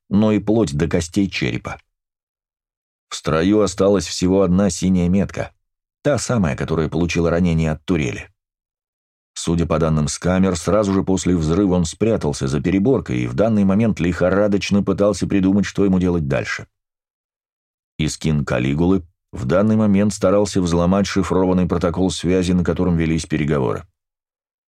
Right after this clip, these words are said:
В этом деле, к сожалению, Стакс ничем помочь ему не мог. Чисто теоретически инструменты для этого существовали, но в наличии их у него попросту не было.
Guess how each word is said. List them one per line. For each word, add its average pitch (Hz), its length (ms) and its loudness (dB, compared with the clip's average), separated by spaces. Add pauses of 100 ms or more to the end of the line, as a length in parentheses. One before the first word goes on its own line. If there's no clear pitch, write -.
(280)
В 80 120 0
этом 101 280 4
деле, 98 260 2
к - 60 -8
сожалению, 90 500 2
Стакс 85 380 0
ничем 85 340 2
помочь 82 320 0
ему 82 220 2
не 85 100 2
мог. 107 340 0 (420)
Чисто 82 340 -4
теоретически 78 720 -2
инструменты 82 600 0
для 73 180 0
этого 78 220 -2
существовали, 78 920 -4
но 65 200 -2
в 65 80 -4
наличии 107 400 -2
их 110 180 -2
у 104 60 0
него 104 240 2
попросту 110 560 -4
не 78 160 0
было. 104 240 -8